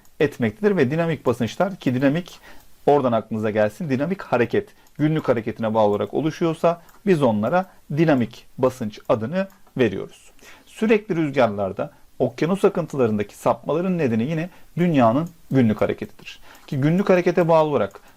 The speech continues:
dünyada, özellikle dünya üzerinde rüzgarlar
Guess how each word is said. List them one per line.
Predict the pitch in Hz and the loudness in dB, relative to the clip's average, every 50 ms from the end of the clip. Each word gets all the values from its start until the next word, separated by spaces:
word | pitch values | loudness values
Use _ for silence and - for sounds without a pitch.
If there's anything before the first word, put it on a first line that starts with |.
| - - 135 | -12 -8 -4
dünyada, | 131 160 175 175 156 123 117 110 104 143 - - - - - - | -2 -2 -2 2 4 4 4 4 2 0 -2 -4 -14 -20 -12 -6
özellikle | 160 135 147 143 143 123 | -2 -2 -2 -2 0 -2
dünya | 131 135 147 170 175 | -2 0 0 0 0
üzerinde | 139 123 120 104 101 98 98 131 - - - - - - - | 2 2 2 2 2 0 -2 -2 -4 -4 -14 -20 -14 -4 0
rüzgarlar | 127 143 147 151 160 156 143 135 117 107 110 - | 0 0 2 2 2 2 2 4 2 0 -2 -2